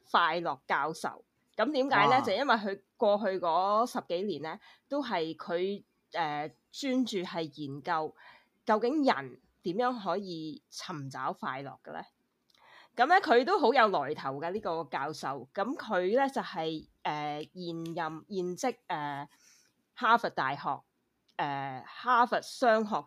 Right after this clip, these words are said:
Speaker 1: 院同埋哈佛 Kennedy School of Government 雙教職嘅。噉係兩，
Speaker 2: 哇。
Speaker 1: 即係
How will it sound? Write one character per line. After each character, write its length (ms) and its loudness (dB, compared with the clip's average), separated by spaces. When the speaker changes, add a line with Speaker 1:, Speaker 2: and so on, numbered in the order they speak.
Speaker 1:
院 200 -6
同 160 -6
埋 200 -8
哈 280 4
佛 140 -4
Kennedy 560 -2
School 280 -4
of 220 -4
Government 440 -4
雙 360 -2
教 80 -4
職 220 -12
嘅。 100 -20
噉 80 -6
係 140 2
兩， 300 -2
Speaker 2:
哇。 300 0
Speaker 1:
即 60 0
係 140 2